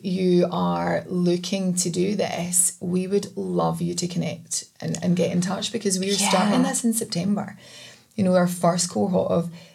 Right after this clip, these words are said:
Speaker 1: students, and we get so excited 'cause we've thought about all these other things we wanna bring into it. This is so special to us. This is our heart and soul.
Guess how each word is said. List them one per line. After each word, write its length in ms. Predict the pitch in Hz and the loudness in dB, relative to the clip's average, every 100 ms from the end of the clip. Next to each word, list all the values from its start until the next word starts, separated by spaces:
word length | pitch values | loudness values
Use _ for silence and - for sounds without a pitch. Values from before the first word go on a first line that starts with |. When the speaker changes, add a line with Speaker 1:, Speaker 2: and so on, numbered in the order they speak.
| - | 0
Speaker 1:
students, 760 | - - 196 180 180 180 180 | 2 4 2 4 4 4 2
and 160 | 190 185 | 2 2
we 80 | |
get 260 | 190 226 233 | 2 2 2
so 160 | - 214 | 2 0
excited 500 | 208 - 196 233 220 | 2 2 2 -2 -4
'cause 140 | 185 | -2
we've 120 | 196 180 | -2 0
thought 240 | - 196 - | 0 0 2
about 140 | 190 | 0
all 120 | 190 180 | 0 0
these 200 | 185 175 | 0 0
other 200 | 170 170 - | -2 -4 -2
things 260 | 247 247 240 | 2 2 2
we 80 | |
wanna 200 | 202 180 175 | 0 -2 -2
bring 180 | 175 | -2
into 400 | 185 214 214 - | 2 2 2 0
it. 120 | 214 214 - - - - | -4 -4 -14 -16 -16 -2
This 220 | 196 214 | 2 4
is 140 | 311 285 | 4 4
so 320 | - 208 190 | 4 4 2
special 480 | 180 - 180 - 202 | 2 2 0 0 -2
to 160 | 202 | -2
us. 240 | 196 208 202 | -2 -2 0
This 300 | 175 175 180 | 0 2 2
is 160 | 233 | 0
our 140 | 240 196 | 0 -2
heart 520 | 180 185 185 - - - - | -2 0 0 0 -4 -14 -2
and 140 | 175 | 4
soul. 420 | 175 175 160 - | 4 4 0 -6